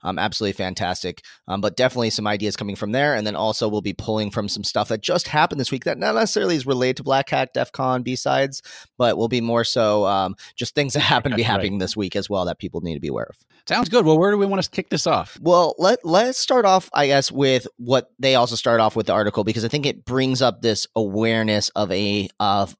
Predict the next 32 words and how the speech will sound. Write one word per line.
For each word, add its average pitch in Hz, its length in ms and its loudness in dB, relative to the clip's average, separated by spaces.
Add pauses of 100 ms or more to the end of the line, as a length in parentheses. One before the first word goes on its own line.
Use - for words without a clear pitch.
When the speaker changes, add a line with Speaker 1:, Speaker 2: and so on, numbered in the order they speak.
Speaker 1:
of 98 240 -2
the 107 100 0
devices 104 800 -2 (240)
and 110 140 -8
things 113 200 -2
that 104 120 0
we 107 100 0
have 101 180 -2
going 104 220 -2
on. 101 160 -2
And 107 140 -2
s-, - 140 -8 (120)
they, 120 280 -2 (100)
they 131 140 -4
basically 165 400 0
highlighted, 131 460 2
a 113 60 2
lot 123 260 4
of 160 60 -2
people 127 200 -2
are 120 60 2
talking 113 240 -2
about 104 140 2
at 98 80 -4
def 101 180 -2
con 101 260 0
and 92 140 -2
Black 101 240 0
Hat 101 160 0
about 101 240 -2 (180)
how - 140 -2 (120)
Internet 151 440 0